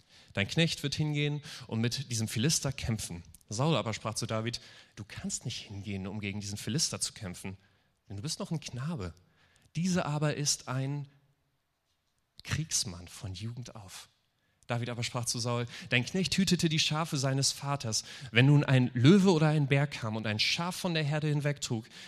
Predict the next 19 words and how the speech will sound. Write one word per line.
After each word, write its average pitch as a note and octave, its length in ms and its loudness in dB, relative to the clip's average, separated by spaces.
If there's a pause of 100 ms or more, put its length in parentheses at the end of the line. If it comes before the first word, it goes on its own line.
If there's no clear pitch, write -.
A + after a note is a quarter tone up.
dann G#2+ 180 -2
lief F3+ 340 0
ich - 280 -4
ihm E3 200 4
nach A2+ 500 0 (220)
und G#2+ 180 -4
schlug D3 320 -8 (100)
ihn G#2 260 -6
und G2 180 -8
entriss G2 400 -2
ihn B2 180 -2
seinen G#2+ 300 -6
Rachen. F#2+ 400 -12 (1000)
Und A2+ 140 4
wenn E3 120 6
er F#3 120 6
sich E3+ 240 4
gegen C#3+ 400 6
mich“, - 500 2